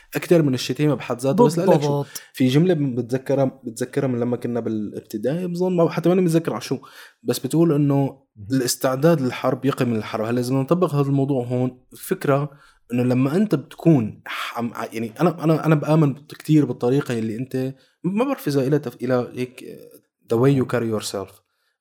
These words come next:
Speaker 1: إنه
Speaker 2: أوكي.
Speaker 1: الطريقة يلي بتشيل حالك فيها أو الطريقة يلي بتعرض حالك فيها
Speaker 2: تمام،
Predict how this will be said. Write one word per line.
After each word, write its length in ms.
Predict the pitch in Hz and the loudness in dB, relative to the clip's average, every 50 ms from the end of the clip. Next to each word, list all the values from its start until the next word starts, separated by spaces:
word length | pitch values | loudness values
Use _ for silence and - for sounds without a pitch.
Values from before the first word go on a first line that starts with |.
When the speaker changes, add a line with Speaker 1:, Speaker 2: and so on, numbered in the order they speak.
| - 117 | -10 -6
Speaker 1:
إنه 80 | 113 | -6
Speaker 2:
أوكي. 80 | 117 110 | -4 -2
Speaker 1:
الطريقة 380 | - 131 139 156 156 151 135 | 0 2 2 2 2 0 -2
يلي 520 | 123 120 117 117 117 117 120 120 123 - - 113 | -2 -2 -2 -2 -2 -2 -2 -2 -4 -6 -8 -12
بتشيل 540 | 110 120 110 - - - - 147 151 151 | -8 -8 -6 -6 -4 -2 2 4 4 4
حالك 480 | - - - - - 120 117 113 104 110 | 2 -2 -6 -6 -4 -4 -4 -4 -6 -8
فيها 260 | - - 107 107 101 | -8 -8 -6 -6 -6
أو 60 | 95 | -6
الطريقة 340 | 104 101 - 127 139 - - | -6 -4 -2 -2 0 0 0
يلي 140 | 131 123 120 | 0 0 -2
بتعرض 460 | 113 - - 143 - 135 127 123 120 | -4 -2 -2 -2 0 0 -2 -4 -4
حالك 380 | - - - - 113 113 110 - | -6 -6 -4 -4 -4 -4 -4 -6
فيها 240 | - 123 123 135 147 | -6 -4 -2 0 0
Speaker 2:
تمام، 180 | 131 101 95 | -2 -2 -6